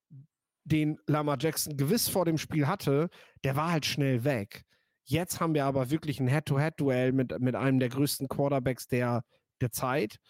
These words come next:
Ähm, und, ähm, Lamar muss halt jetzt beweisen, dass er, ja, fern von Heisman und Most Valuable Player eben auch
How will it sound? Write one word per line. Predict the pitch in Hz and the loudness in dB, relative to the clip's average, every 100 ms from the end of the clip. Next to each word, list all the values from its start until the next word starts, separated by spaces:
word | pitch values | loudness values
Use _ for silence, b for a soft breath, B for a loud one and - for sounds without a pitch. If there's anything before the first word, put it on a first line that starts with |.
| b b b b | b b b b
Ähm, | - 127 123 123 120 127 - _ b _ | 0 2 2 2 0 -2 -6 _ b _
und, | - 127 127 127 113 | -2 0 2 2 2
ähm, | 131 117 117 117 117 117 _ _ _ _ _ _ - _ | 2 2 2 2 2 0 _ _ _ _ _ _ -20 _
Lamar | 127 127 127 139 156 | -2 0 0 2 2
muss | 151 160 | 2 0
halt | 165 147 | -2 0
jetzt | 151 - | -2 0
beweisen, | 139 139 175 170 | 0 2 0 0
dass | 143 127 135 | 0 0 0
er, | 127 120 | 0 -2
ja, | 131 131 147 | -2 0 0
fern | 139 147 147 | 0 0 0
von | 147 147 143 143 139 - _ _ - | 0 0 2 2 0 -4 _ _ -6
Heisman | 147 160 - 165 160 165 | -2 0 2 2 4 4
und | 143 | 4
Most | 135 151 143 151 | 4 2 0 0
Valuable | 147 143 139 | 0 0 0
Player | - 143 147 156 170 B B B B | 2 2 2 2 -2 B B B B
eben | 147 147 147 | 2 2 0
auch | 147 151 131 | 2 2 2